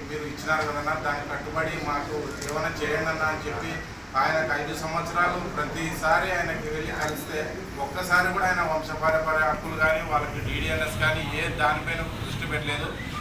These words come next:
ఆయన పద్నాలుగు సంవత్సరాలు ముఖ్యమంత్రిగా ఉన్నప్పుడు ఏ ఒక్క అర్చకుల సమస్యలు తీర్చలేరు. మేము తర్వాత మళ్ళీ జగన్మోహన్ రెడ్డి గారిని పంతొమ్మిది ఎన్నికల ముందర వెళ్ళి, "మేనిఫెస్టోలో అన్న మీరు మా అర్చక సంఘం అంతా మీకు మద్దతు ఇస్తాము,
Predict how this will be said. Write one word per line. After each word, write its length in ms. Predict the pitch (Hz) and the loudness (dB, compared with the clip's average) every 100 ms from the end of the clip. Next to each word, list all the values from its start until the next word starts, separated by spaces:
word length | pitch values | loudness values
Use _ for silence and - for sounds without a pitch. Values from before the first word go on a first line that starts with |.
| 135 | 0
ఆయన 160 | 160 | 2
పద్నాలుగు 580 | - 151 151 170 175 180 | 2 2 2 4 2 2
సంవత్సరాలు 500 | 175 175 170 180 185 | 0 -2 0 2 2
ముఖ్యమంత్రిగా 680 | 180 180 180 175 180 180 175 | 2 -2 0 0 2 4 6
ఉన్నప్పుడు 680 | 165 170 170 - - - - - - | 6 2 0 -2 -4 -4 -4 -4 0
ఏ 160 | 147 190 | 2 4
ఒక్క 280 | 190 - 190 190 - 156 | 4 4 2 0 0 -2
అర్చకుల 380 | - 180 185 180 | 0 0 2 0
సమస్యలు 500 | 180 175 190 202 - | 0 0 0 0 0
తీర్చలేరు. 720 | 170 180 165 165 160 - - - | 0 2 2 2 0 -4 -4 -4
మేము 320 | 151 170 - - | 0 0 0 4
తర్వాత 400 | 160 180 185 185 | 6 8 6 6
మళ్ళీ 400 | 170 180 180 160 | 2 2 2 2
జగన్మోహన్ 380 | 165 170 175 | 2 0 2
రెడ్డి 180 | 170 170 | 2 4
గారిని 340 | 170 170 170 165 | 4 4 2 0
పంతొమ్మిది 520 | - 156 - 175 170 | 0 0 0 -2 0
ఎన్నికల 260 | 160 165 | 0 0
ముందర 300 | 160 165 165 | 0 0 0
వెళ్ళి, 440 | 160 160 165 160 - - - - - - - - 139 | 0 0 0 0 -2 -4 -4 -4 -4 -4 -6 -4 2
"మేనిఫెస్టోలో 640 | 160 170 180 180 185 165 | 2 4 4 4 4 4
అన్న 180 | 156 185 | 4 4
మీరు 300 | 175 165 170 | 4 0 0
మా 100 | 151 | 2
అర్చక 360 | 151 151 175 156 | 4 2 0 -2
సంఘం 360 | 165 160 165 | 0 0 0
అంతా 180 | - - | 0 0
మీకు 220 | - 165 | -2 -2
మద్దతు 380 | - 139 160 160 | -2 0 0 -2
ఇస్తాము, 440 | - 156 156 - | -2 0 0 -2